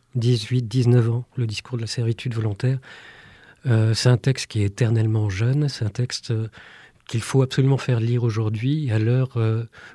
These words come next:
où, euh, pff, il y a tellement de tentations à l'autoritarisme,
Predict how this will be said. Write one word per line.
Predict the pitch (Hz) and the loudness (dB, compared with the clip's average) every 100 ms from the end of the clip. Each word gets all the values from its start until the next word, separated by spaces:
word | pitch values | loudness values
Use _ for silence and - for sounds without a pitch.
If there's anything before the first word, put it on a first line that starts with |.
| - | -4
où, | 143 143 - | 0 0 0
euh, | 127 110 107 107 - _ - - - - - - - | 0 0 0 -4 -10 _ -20 -20 -20 -20 -20 -20 -8
pff, | 156 120 110 - _ _ _ 147 117 98 _ - - - - - - | -6 -4 -6 -12 _ _ _ -10 -10 -10 _ -20 -18 -14 -14 -14 -10
il | 139 | -2
y | 117 | -2
a | 147 131 - _ | -2 -6 -12 _
tellement | 160 165 156 165 | 2 4 4 2
de | 139 120 - _ | 0 -2 -4 _
tentations | - 139 151 131 - 147 147 131 _ - - - | -2 0 -2 -2 -2 0 2 0 _ -20 -20 -8
à | 131 | -2
l'autoritarisme, | 117 127 135 123 127 120 110 143 - 113 | 2 2 2 0 0 0 0 -2 -2 -4